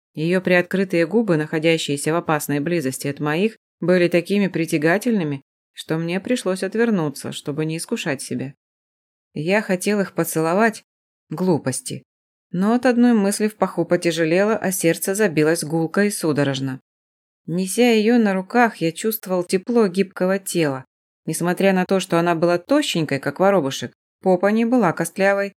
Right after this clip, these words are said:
бёдра были упругими и очень приятными моей руке. "Я не делаю ничего предосудительного, ведь так, Барнетт?"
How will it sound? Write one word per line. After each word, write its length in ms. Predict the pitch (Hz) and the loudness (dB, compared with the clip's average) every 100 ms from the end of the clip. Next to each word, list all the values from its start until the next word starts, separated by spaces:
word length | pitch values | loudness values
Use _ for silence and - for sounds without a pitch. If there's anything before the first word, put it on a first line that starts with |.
| _ _ - | _ _ -8
бёдра 400 | 160 202 226 180 | 0 2 4 2
были 220 | 147 160 | 2 2
упругими 580 | 160 160 165 196 233 233 | 0 2 0 2 2 2
и 120 | - | 2
очень 320 | 165 160 170 160 | 2 2 -2 -2
приятными 600 | 160 151 147 143 185 202 | -2 2 0 0 -2 0
моей 300 | 202 202 196 | -2 -2 -4
руке. 400 | 196 - 196 202 _ _ _ _ _ _ _ | -6 -6 -6 -8 _ _ _ _ _ _ _
"Я 260 | - 190 202 | -4 0 4
не 140 | 180 | 2
делаю 360 | 147 165 170 170 | 4 4 4 2
ничего 400 | 170 165 170 196 | 0 -2 0 2
предосудительного, 1040 | 269 254 254 277 202 165 160 151 151 147 - | 2 2 2 2 0 0 -2 -2 -6 -10 -8
ведь 320 | 156 165 160 | -2 -2 2
так, 260 | 196 294 190 | 0 0 2
Барнетт?" 480 | 180 151 135 127 | 2 2 -2 -6